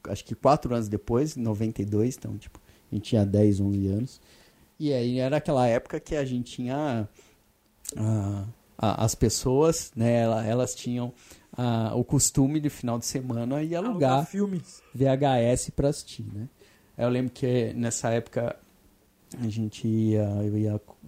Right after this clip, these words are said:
Speaker 1: com meu pai no, nos, tipo, nos finais de semana, uma locadora que tinha lá no centro de Araraquara, acho que era Caçulinha que chamava, não sei. E aí toda locadora tinha lá seu, seus lançamentos, né? Beleza, eu cheguei lá,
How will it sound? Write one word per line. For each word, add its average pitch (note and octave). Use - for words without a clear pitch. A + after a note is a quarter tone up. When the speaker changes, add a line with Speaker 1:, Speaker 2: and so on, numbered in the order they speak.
Speaker 1:
com A2+
meu A2
pai C3
no, A2
nos, G#2
tipo, -
nos -
finais A2
de -
semana, A#2+
uma A2+
locadora A2+
que -
tinha A#2
lá A2
no G#2+
centro A#2+
de A2+
Araraquara, A2
acho A2+
que -
era A#2+
Caçulinha A2
que -
chamava, G#2
não G2+
sei. -
E B2+
aí B2+
toda C3+
locadora B2+
tinha D3+
lá C#3+
seu, D3+
seus B2+
lançamentos, B2
né? A2
Beleza, F#3+
eu A2+
cheguei B2+
lá, C3